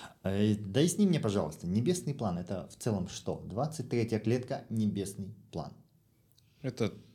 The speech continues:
Speaker 2: если, да, говорить о чакрах, третий ряд, манипура.
Speaker 1: М, воли мне не хватает, а не
Speaker 2: Во.
Speaker 1: только терпения. Огонь. Хотя внутри я... Ну, вроде как огненный человек.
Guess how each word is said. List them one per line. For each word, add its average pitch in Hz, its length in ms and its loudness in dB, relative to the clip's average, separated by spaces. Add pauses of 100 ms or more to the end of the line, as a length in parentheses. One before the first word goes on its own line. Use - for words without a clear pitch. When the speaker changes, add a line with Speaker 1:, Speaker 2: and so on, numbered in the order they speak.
(220)
Speaker 2:
если, 95 300 0
да, 90 180 2
говорить 82 560 -2
о 82 100 -6
чакрах, 117 440 -4
третий 82 400 -4
ряд, 71 260 -8 (140)
манипура. 113 560 -2 (340)
Speaker 1:
М, 104 420 0 (100)
воли 127 340 0
мне 87 160 0
не 78 100 -8
хватает, - 460 -16 (100)
а 87 80 -4
не 95 120 -2
Speaker 2:
Во. 85 80 -6
Speaker 1:
только - 260 -10
терпения. - 580 -14 (260)
Огонь. 95 480 -4 (360)
Хотя 82 520 -6
внутри 98 440 -8
я... - 180 -8 (1600)
Ну, 101 80 4
вроде 120 280 6
как 107 200 -2
огненный 139 420 4
человек. 92 520 -4